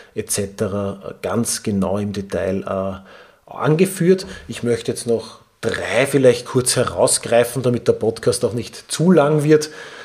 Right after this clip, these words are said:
Äh, das sind zunächst einmal die Etablierten. Was kann man sich darunter vorstellen? Äh, die Etablierten gelten als die leistungsorientierte Elite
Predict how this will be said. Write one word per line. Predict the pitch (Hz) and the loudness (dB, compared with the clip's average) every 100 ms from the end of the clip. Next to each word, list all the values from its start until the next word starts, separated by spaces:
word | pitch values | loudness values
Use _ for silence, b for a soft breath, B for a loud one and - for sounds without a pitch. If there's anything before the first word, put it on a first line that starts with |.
| B - | B -4
Äh, | 113 | 0
das | 120 - | 0 0
sind | 127 | -2
zunächst | 123 110 107 - | 0 0 0 0
einmal | 117 | 2
die | 110 | 2
Etablierten. | 104 107 95 104 127 139 110 | 0 -2 -4 2 2 2 -2
Was | 98 | -6
kann | - 101 | -6 -4
man | 107 | -4
sich | 104 | -4
darunter | 113 104 107 | -4 -4 -6
vorstellen? | 95 - 101 113 139 143 143 B B B B - | -8 -4 -2 0 2 0 0 B B B B -8
Äh, | 107 110 | -4 -4
die | 110 | -6
Etablierten | 107 110 - 104 139 143 147 127 | -4 -4 -4 0 0 0 -4 0
gelten | 110 104 123 | 0 0 -6
als | 117 - | -6 -6
die | 98 | -6
leistungsorientierte | 90 92 107 - 120 - - 101 98 98 110 104 104 | -6 -6 -6 -6 -8 -8 -8 -6 -8 -6 -10 -6 -8
Elite | - 98 95 127 170 - 123 92 | -6 -6 -2 0 0 0 0 0